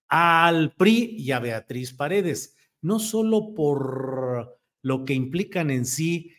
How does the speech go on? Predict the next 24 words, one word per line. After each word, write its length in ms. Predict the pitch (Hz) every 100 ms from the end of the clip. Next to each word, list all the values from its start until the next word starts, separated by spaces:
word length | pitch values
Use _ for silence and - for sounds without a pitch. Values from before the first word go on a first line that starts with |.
| -
Imagínense 600 | 117 110 160 175 - 120
que 80 | 107
la 120 | 104
candidatura 600 | - 107 104 - 151 160
del 160 | 127 -
frente 320 | 160 160 151
opositor, 600 | - 120 113 - 151 143 - -
el 160 | 139 -
que 120 | 135
nos 180 | 139 -
propone 420 | 135 160 175 160
los 260 | 135 - -
cambios, 840 | - 196 180 175 156 143 123 - - -
el 180 | 143 139
que 120 | 151
nos 160 | 139 131
propone 400 | 131 - 165 170
un 140 | 170
futuro, 1000 | - 165 - - 190 208 190 170 123 - - _ _
eh, 280 | 131 131 131
venturoso, 840 | 143 139 135 143 175 160 120 95 _ _ _ _
fuera 220 | 139 147
del 220 | 117 107 -
pri, 400 | 110 113 190